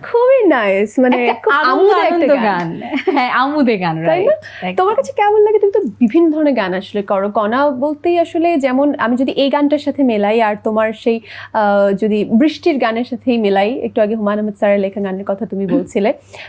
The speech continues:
Speaker 1: দুটো টাইপ কিন্তু একদমই আলাদা, কিন্তু এত দারুণ করে তুমি ধারণ করো, এই জিনিসটার সিক্রেট আসলে কি?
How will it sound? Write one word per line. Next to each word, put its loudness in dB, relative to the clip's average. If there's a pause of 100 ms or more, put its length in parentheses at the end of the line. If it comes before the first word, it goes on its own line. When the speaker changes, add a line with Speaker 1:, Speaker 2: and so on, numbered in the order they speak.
(140)
Speaker 1:
দুটো 0
টাইপ -2
কিন্তু 2
একদমই 2
আলাদা, -2
কিন্তু 0
এত -2
দারুণ 0
করে -2
তুমি 2
ধারণ 0
করো, 0 (260)
এই 2
জিনিসটার 2
সিক্রেট -2
আসলে -6
কি? -14